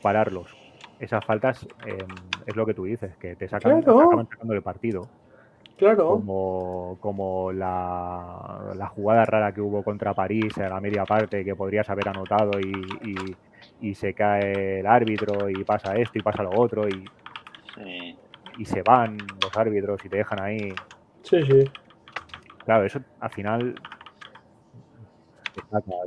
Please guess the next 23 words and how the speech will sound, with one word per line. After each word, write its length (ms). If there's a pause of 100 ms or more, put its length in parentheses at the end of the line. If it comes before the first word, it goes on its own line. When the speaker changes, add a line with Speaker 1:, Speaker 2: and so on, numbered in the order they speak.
Speaker 1:
te 80
saca 120
Speaker 2:
Me 140
Speaker 1:
de 40
Speaker 2:
gusta, 460
os 180
lo 160
digo 200
en 80
serio, 340
y 40
voy 200
a 40
intentar 460
hacerlo, 460
¿eh? 60
Me 100
gustaría 520
traer 440
a 180
un 240
árbitro 480
aquí, 400